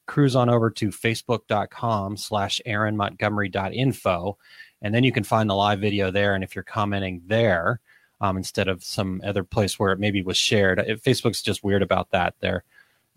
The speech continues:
the, the way they make some of these third-party apps jump through hoops. So, um,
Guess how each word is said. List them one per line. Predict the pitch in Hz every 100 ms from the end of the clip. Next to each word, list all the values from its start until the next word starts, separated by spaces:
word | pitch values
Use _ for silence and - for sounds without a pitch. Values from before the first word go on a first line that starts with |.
| - - -
the, | 120 98 -
the | 104
way | 101 98
they | 95
make | 95 98 - _ _ _ _ -
some | - 104
of |
these | 92 87
third-party | 110 98 - 110 95 95
apps | 90 - -
jump | 104 95 92
through | 107 92
hoops. | 82 98 87 -
So, | - 98 90 - - - -
um, | 104 95 87 90